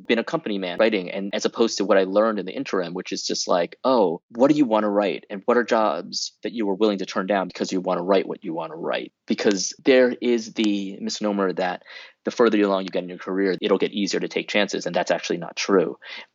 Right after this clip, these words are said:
The easiest time to take a chance is when you're starting off. And from there, you will build the muscles to take chances throughout the course of your career. It's really easy to take your chance when you have no one looking over your shoulder and putting pressure on you to do something. And so I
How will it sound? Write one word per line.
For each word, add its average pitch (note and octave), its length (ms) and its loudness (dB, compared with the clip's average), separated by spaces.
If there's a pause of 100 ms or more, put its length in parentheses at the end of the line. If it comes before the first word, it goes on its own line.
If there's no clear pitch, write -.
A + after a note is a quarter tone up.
The B2 220 2
easiest A2 300 2
time G2 240 0
to F2 40 -8
take F2 200 -4
a - 40 -4
chance F#2 260 -2
is - 140 -12
when F2 160 -4
you're E2 120 -8
starting E2 480 -4
off. - 460 -8 (440)
And G#2+ 160 -4
from G#2 160 0
there, A2 120 8
you G2+ 80 0
will G2 80 2
build G#2 260 0
the F#2 60 -4
muscles F#2 320 -6
to E2+ 100 -8
take E2 220 -8
chances - 280 -8
throughout F2 180 -4
the - 80 -14
course - 220 -4
of D#2+ 40 -12
your - 80 -12
career. F2 440 -2 (360)
It's - 300 0
really A2 220 0
easy C3 240 4
to F#2 40 2
take - 160 -4
your F2 80 -6
chance F2+ 220 -6
when F2+ 80 -4
you F#2 80 -2
have F2+ 100 0
no G2+ 280 4
one F#2+ 420 -2
looking G#2 240 -2
over F#2 160 -2
your F#2 120 -6
shoulder F#2 500 0 (120)
and - 180 -10
putting G2 180 -4
pressure G#2+ 340 0
on E2+ 160 -4
you E2 140 -10
to F#2 100 -10
do G2+ 220 -4
something. - 480 -8 (480)
And G#2+ 120 -4
so F#2+ 460 4 (460)
I A2+ 460 2